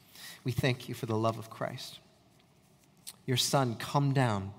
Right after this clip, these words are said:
in the flesh, became man to demonstrate us what love is. Father, though we cannot fathom it, Lord, we pray that we would live it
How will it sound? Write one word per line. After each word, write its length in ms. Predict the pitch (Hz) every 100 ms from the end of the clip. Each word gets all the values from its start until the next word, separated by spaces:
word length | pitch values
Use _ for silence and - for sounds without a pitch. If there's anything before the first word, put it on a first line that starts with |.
| - 131
in 140 | 156
the 80 | 156
flesh, 520 | 160 131 107 - - - -
became 520 | 139 127 - 156 147
man 220 | 110 101 90 - - _ _ _ _ _ _ - - _ _ _ _ -
to 120 | 135
demonstrate 600 | 147 147 147 - 131 117
us 200 | 113 110
what 120 | 127
love 260 | 117 113 110
is. 340 | 98 101 - - - _ _ _ _ _ _ _ _ - _ _ -
Father, 420 | - 143 135 120 110 - - - - - - - -
though 120 | 147
we 120 | 156
cannot 420 | 139 - 156 160
fathom 480 | - 147 135 117 98
it, 300 | 98 - - - - _ _ _ _ _ _ _ _ _ _ -
Lord, 140 | 123
we 80 | 127
pray 220 | - 131
that 160 | 123 120
we 140 | 120
would 160 | 120 113
live 200 | 107
it 120 | 110